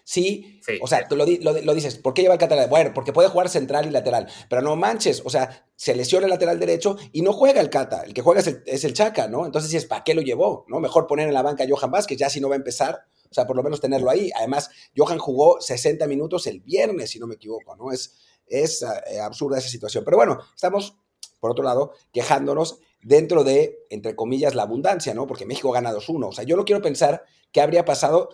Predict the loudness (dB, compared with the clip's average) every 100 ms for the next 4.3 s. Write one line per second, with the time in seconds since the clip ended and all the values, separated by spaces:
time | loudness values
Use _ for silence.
0 | -12 -6 -2 -2 2 6 6 4 0 -2
1 | -2 -2 -2 -4 _ 2 4 4 2 0
2 | -4 -6 0 0 0 -2 -2 -2 -2 -8
3 | -6 -2 0 0 2 0 -2 -6 -8 -6
4 | -2 -2